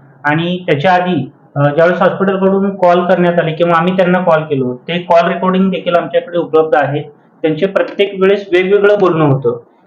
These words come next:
की ज्यावेळेस आमचे बंधू, अ, त्यांच्या बंधूंनी त्यांना फोन केला होता की मी त्याचा भाऊ बोलतोय, महेश, अ, यांनी फोन केला होता.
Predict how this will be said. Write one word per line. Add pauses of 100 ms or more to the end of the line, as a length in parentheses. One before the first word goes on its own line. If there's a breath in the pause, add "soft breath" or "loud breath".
की
ज्यावेळेस
आमचे
बंधू, (140)
अ,
त्यांच्या
बंधूंनी
त्यांना
फोन
केला
होता
की
मी
त्याचा
भाऊ
बोलतोय, (500 soft breath)
महेश, (120)
अ, (540)
यांनी
फोन (1120)
केला
होता.